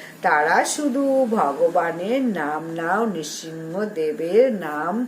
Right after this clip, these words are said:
সারাদিন নাও। আর হরে কৃষ্ণ, হরে রাম, এই মহামন্ত্রটা অবশ্যই পাঠ করো বা শ্রবণ করো। তার সাদা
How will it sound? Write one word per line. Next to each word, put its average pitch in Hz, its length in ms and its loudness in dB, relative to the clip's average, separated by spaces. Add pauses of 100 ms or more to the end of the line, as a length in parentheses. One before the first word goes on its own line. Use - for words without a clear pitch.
সারাদিন 151 400 -2
নাও। 143 100 -8 (380)
আর 226 320 6
হরে 226 640 0
কৃষ্ণ, 240 420 -4
হরে 190 560 0
রাম, 202 420 -2
এই 170 440 -2
মহামন্ত্রটা 151 1500 -4 (360)
অবশ্যই 180 1120 0 (920)
পাঠ 160 440 0 (280)
করো 160 360 2
বা 156 240 0
শ্রবণ 156 760 -2 (120)
করো। 135 360 -2 (960)
তার 156 340 -4 (300)
সাদা 240 840 6